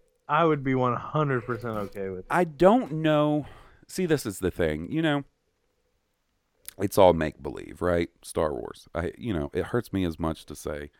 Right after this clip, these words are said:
Speaker 2: as
Speaker 1: Of
Speaker 2: it does
Speaker 1: course.
Speaker 2: for people to hear it. But I just don't know that there was anything in Clone Wars that would allow, like, there's never even any hint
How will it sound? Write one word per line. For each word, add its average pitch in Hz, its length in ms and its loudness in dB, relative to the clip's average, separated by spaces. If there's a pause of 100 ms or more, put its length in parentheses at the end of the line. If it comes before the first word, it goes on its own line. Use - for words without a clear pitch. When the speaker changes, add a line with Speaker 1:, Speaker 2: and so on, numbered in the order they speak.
(400)
Speaker 2:
as 71 140 -10
Speaker 1:
Of 80 40 -2
Speaker 2:
it 73 80 -6
does 90 80 2
Speaker 1:
course. 78 160 2
Speaker 2:
for 76 120 -2
people 76 220 -2
to 73 80 -6
hear 104 260 0
it. - 80 -2 (160)
But 123 320 4 (760)
I 120 80 -4
just 185 280 -4
don't 175 180 4
know 127 320 2
that 120 200 -4
there 117 120 4
was 98 240 2
anything 113 540 -2
in 90 140 -2
Clone 120 440 -2
Wars 82 460 0
that - 180 0
would 82 380 0 (2000)
allow, 85 760 2
like, 90 280 2 (720)
there's 117 240 0
never 135 520 -2
even 110 380 -2 (120)
any 101 300 0
hint - 680 -4